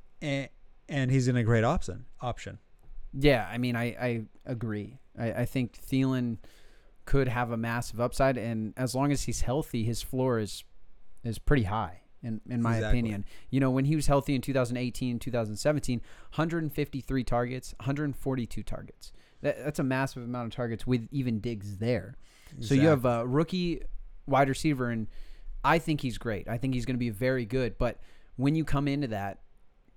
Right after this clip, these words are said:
Speaker 2: Kirk Cousins is gonna feel very comfortable with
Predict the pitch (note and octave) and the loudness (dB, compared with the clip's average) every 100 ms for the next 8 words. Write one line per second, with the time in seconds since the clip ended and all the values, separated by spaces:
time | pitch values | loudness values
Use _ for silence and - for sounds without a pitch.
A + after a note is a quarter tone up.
0 | - - D3+ D3 C#3+ B2+ B2+ A2 G2+ B2 | -4 4 4 4 2 2 0 -2 -4 -4
1 | A2+ C3 A2 G#2 C3 A#2+ - C3+ C3 - | -4 -2 -2 0 0 2 0 2 0 -4
2 | - G#2 G#2 F#2+ G2+ - A#2+ | -6 -4 -6 -8 -12 -8 -6